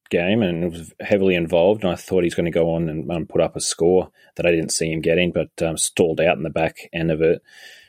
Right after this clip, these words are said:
But this is the game. You, you know, if you've been holding off bringing him in, as I have, grab him for this game 'cause this is a very vulnerable backline.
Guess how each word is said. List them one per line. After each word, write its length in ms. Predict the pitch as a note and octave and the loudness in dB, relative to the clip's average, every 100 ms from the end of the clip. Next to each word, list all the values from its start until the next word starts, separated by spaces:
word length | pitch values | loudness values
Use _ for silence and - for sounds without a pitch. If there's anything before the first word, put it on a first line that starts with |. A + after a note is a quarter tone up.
| _ - | _ -4
But 100 | E2+ | -2
this 160 | G#2+ A#2+ | 2 2
is 100 | A#2 | 4
the 80 | F#2+ | 4
game. 340 | D#2+ E2 D#2+ - - | 2 2 0 -6 -6
You, 100 | F2+ E2+ | -4 -2
you 40 | F2+ | 0
know, 180 | F2+ F2 | 2 0
if 160 | F2+ | 2
you've 200 | F#2+ F2 | 0 0
been 100 | F#2+ | -2
holding 280 | F2+ G2+ G2+ | 2 2 2
off 120 | F2 | 0
bringing 220 | - E2 E2 | 0 -2 -2
him 100 | D#2+ | -2
in, 400 | E2+ D#2+ F#2+ G#2+ | -2 -2 -4 -4
as 180 | E2+ E2 | -2 2
I 160 | D#2+ | 2
have, 480 | D#2+ F2 D#2 F2 G2 | 2 2 2 0 -2
grab 260 | - F2 F#2+ | 0 2 2
him 120 | E2+ | -2
for 80 | D#2+ | -2
this 200 | D2+ - | -4 -2
game 320 | E2 D#2+ D#2 | -2 -2 -4
'cause 280 | E2 D#2 - _ _ - _ - - - - | -6 -8 -10 _ _ -20 _ -20 -20 -20 -16
this 340 | E3 E2+ - | -6 -2 0
is 140 | F#2 E2+ | 2 0
a 40 | |
very 360 | D2+ F2 E2 D2+ | 0 2 2 0
vulnerable 420 | D2+ D2+ D#2 D2+ | -4 -4 -4 -4
backline. 440 | D#2 - D#2 D3+ | -4 -6 -6 -6